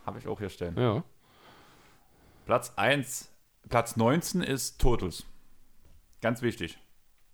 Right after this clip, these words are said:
Speaker 2: Ah, dann hab ich den Platz bei den T-, per Game hab ich gar nicht angepasst mehr hier, okay.
Speaker 1: Genau. Bei per Games ist er auf Platz eins, zwei, drei, vier, fünf.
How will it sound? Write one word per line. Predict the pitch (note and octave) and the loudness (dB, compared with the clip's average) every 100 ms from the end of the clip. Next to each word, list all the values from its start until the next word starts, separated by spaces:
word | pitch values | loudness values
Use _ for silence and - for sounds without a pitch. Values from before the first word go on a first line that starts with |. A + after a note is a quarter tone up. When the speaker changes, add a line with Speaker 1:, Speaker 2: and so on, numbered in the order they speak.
| - | -2
Speaker 2:
Ah, | - | 0
dann | B2 A2 | 4 2
hab | A2+ | 2
ich | A2+ | 0
den | A2 | 0
Platz | A2 A#2 - | 2 0 2
bei | A2+ | 0
den | G#2+ G#2 | 0 -4
T-, | A#2 | -8
per | - A2 | -8 -6
Game | G#2+ G#2+ | 0 0
hab | A#2 | 0
ich | A2+ | -4
gar | - | -6
nicht | F#2 F2+ | -6 -6
angepasst | G2 G#2+ G#2 - | -6 -8 -10 -10
mehr | F#2+ | -10
hier, | F#2 E2 | -10 -10
okay. | E2 G#2 | -8 -4
Speaker 1:
Genau. | C3 B2 F#2+ E2+ - - - - - - - | 0 2 0 -4 -16 -20 -20 -20 -20 -18 -6
Bei | G#2+ G#2+ G#2+ G#2+ G#2+ - - | 2 4 6 2 -2 -18 -10
per | A#2+ A2 | -2 2
Games | A2 A#2+ C3+ - | 4 2 0 -4
ist | C3 B2 | -4 0
er | A#2 | 0
auf | A2+ - | 0 -2
Platz | B2 A2+ G#2+ | -4 -2 -6
eins, | A2+ - | -6 -6
zwei, | - A2 | -4 -4
drei, | A2 - G#2 | -6 -2 -2
vier, | G#2 G#2+ G#2 | -2 -6 -6
fünf. | - G2+ | -2 -4